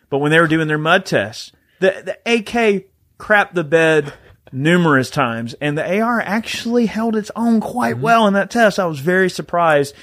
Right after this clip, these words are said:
Speaker 1: I've always felt that the A R is a more accurate platform, smoother recoil. And for me, it's like, I look at accuracy as the pinnacle. I want accuracy.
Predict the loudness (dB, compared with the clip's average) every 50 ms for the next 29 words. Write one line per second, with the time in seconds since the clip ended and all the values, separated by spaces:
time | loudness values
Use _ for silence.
0 | -20 -20 -20 _ _ _ _ -8 -4 -2 0 4 4 6 6 6 6 4 2 0
1 | -2 -6 -14 _ _ _ _ _ _ _ _ _ _ _ _ 0 2 4 4 4
2 | 0 -2 -2 -2 0 2 2 2 4 4 4 4 2 2 0 -2 -4 -6 -6 -6
3 | -6 -6 -4 -6 -6 -4 -4 -6 -6 -6 -4 -4 -4 -4 -4 -4 -8 -8 -8 -6
4 | -6 -6 -8 -10 -12 _ _ _ _ _ _ _ -10 -6 -4 -4 -4 -4 -4 -2
5 | -2 -2 -2 0 0 2 2 4 2 2 0 -2 -4 -8 -12 _ _ _ _ _
6 | _ _ _ _ -2 0 0 0 0 -2 -8 -4 -2 0 0 2 4 4 4 2
7 | 2 0 -2 -2 0 2 4 4 2 0 -2 _ _ _ _ _ _ _ _ _
8 | _ _ _ _ _ _ _ _ _ -2 2 4 6 6 4 6 6 4 4 4
9 | 4 2 2 4 4 4 2 2 0 -2 -2 -2 -2 -4 -4 -4 -4 -4 -6 -10
10 | -12 -12 -12 -12 -12 -14 -18 -20 -20 _ _ _ _ _ _ _ _ _ _ _
11 | _ _ _ _ -8 -6 -4 -2 -2 -4 -2 0 2 2 2 2 0 -4 -4 -4
12 | -4 -4 -2 -2 -2 -4 -8